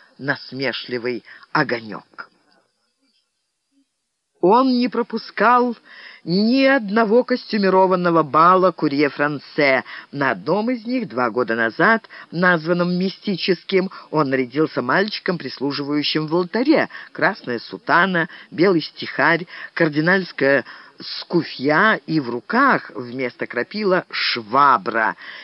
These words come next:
И в феврале, конечно же, присутствовал среди двух или трёх тысяч приглашённых на балу Кадзар.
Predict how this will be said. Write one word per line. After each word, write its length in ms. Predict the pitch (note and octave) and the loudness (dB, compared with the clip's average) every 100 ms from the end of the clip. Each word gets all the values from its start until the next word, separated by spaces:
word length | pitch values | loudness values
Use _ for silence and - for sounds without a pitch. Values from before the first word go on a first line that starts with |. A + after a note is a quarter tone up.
| - _ | -20 _
И 240 | G#3+ G#3+ | -4 -4
в 40 | E3 | -6
феврале, 500 | - D#3+ C3 A#2+ G#3+ | 0 0 2 0 0
конечно 680 | - A2 G2 F3 A3+ C4 C#4+ | 0 -4 -2 -2 -2 -2 0
же, 220 | D4 D#4 - - | 2 0 -4 -4
присутствовал 960 | E3 D#3+ - C#3+ - - F#3+ G3+ A3+ - - | -2 -2 -2 -4 -4 -4 0 2 0 -4 -4
среди 600 | E3 D#3+ C#3+ C#3+ F#3 E3+ - - - | -2 0 -2 -2 2 2 0 -10 -10
двух 460 | C3+ D3 F#3+ F3 | -2 2 4 4
или 160 | F3 D#3+ | 2 2
трёх 340 | E3 F3 E3+ | 2 2 2
тысяч 420 | - F3 F3 F3+ | 2 0 0 -6
приглашённых 800 | - E3 D#3+ E3 - F#3+ G3 G3 | -2 0 2 0 0 -2 -2 -4
на 100 | E3+ | -2
балу 420 | D3+ D3 D#3+ F#3+ F#3+ - - _ | 0 2 4 4 2 -6 -20 _
Кадзар. 760 | - E3+ E3+ E3 F#3 D4+ D#3 | -2 -2 -2 -8 0 2 2